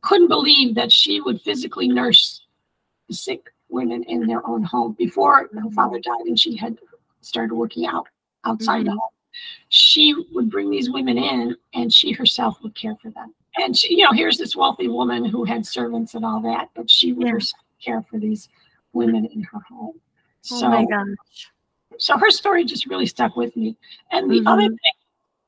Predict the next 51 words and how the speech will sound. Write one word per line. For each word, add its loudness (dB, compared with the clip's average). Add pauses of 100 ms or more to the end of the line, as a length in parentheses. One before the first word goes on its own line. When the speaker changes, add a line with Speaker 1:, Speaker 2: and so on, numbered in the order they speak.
Speaker 1:
she 6
has 4
a 2
role 6
in -8
women's -4
history. -2
Well, -4
both, -2 (220)
both -8
the -8
girls -6
do, -6 (200)
but -6 (220)
I -2
wanted 2
to 0
share -2
her -2
story -2
with -6
you -2
because -4
of, -6 (240)
she 2
has -8
a -12
role 0
in -2
women's 0
history -6
that 0
I 0
had -2
no 0
idea -2
about -2
until -6
I -4
started -4 (420)
researching -4
her. -12 (340)
Speaker 2:
Yeah. 0 (360)
Speaker 1:
And -4 (180)
Maria 0
Gaetana 2
Agnesi 0
was 0
nine 0
years -2
old. -4